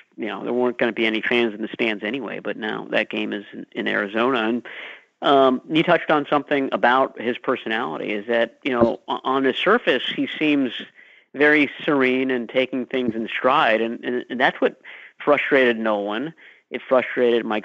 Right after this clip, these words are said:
Singletary, two kind of defensive, uh, oriented guys, wear your heart on your sleeve type of guys. And they mistook,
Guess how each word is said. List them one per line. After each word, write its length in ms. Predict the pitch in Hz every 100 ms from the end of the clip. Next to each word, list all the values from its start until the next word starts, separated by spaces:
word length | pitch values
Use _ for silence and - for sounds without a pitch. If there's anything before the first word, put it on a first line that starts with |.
| -
Singletary, 680 | 113 107 104 104 107 120 131
two 180 | - 120
kind 220 | 120 107
of 100 | 95
defensive, 760 | 110 - 117 120 120 117 113 - - - - _ _ _ _ _ 139
uh, 220 | 107 101 -
oriented 440 | 123 120 113 113
guys, 480 | 104 104 110 110 101
wear 200 | 110 113
your 160 | 113
heart 260 | 104 113 113
on 140 | 107
your 100 | 110 107 -
sleeve 360 | 113 117 113
type 220 | - 110
of 80 | 104
guys. 380 | 117 120 117 107 - - - _ _ -
And 160 | 120
they 320 | 131 143 147 _
mistook, 800 | 151 156 - - 143 165 -